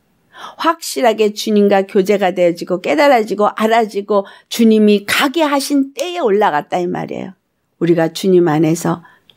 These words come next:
이 메시지 중에 중요하게 해야, 알아야 될 거, 다른 사람이 이렇게 간다고 나도 그렇게 따라가면 안 되고, 저 사람이 저렇게 간다고 나도 저렇게 따라가면 안 되는 거예요. 혈육을 따라가도 안 되고,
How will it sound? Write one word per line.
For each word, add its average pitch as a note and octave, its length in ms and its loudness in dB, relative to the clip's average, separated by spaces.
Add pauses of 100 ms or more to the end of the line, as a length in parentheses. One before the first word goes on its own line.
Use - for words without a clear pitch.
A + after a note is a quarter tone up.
(200)
이 B3 240 4
메시지 F#3+ 460 0
중에 F3+ 260 0
중요하게 C4+ 640 0
해야, - 320 -2
알아야 F3+ 340 -2
될 D#3 240 -4
거, E3 280 -6 (420)
다른 F#3+ 360 0
사람이 D#3+ 680 0 (300)
이렇게 C4 440 2
간다고 F3 800 -8
나도 G#3 440 2
그렇게 G3+ 340 -8
따라가면 F#3 560 -2
안 F#3+ 200 -8
되고, - 300 -14 (180)
저 A#3 160 2
사람이 A#3 400 2
저렇게 B3+ 440 -2
간다고 F#3+ 460 -2
나도 A#3+ 360 2
저렇게 G#3+ 320 -2
따라가면 B3 520 -2
안 - 180 -10
되는 G3+ 260 0
거예요. - 360 -6 (460)
혈육을 A#3+ 420 2
따라가도 G#3 520 0
안 E3 200 -2
되고, F3 300 -4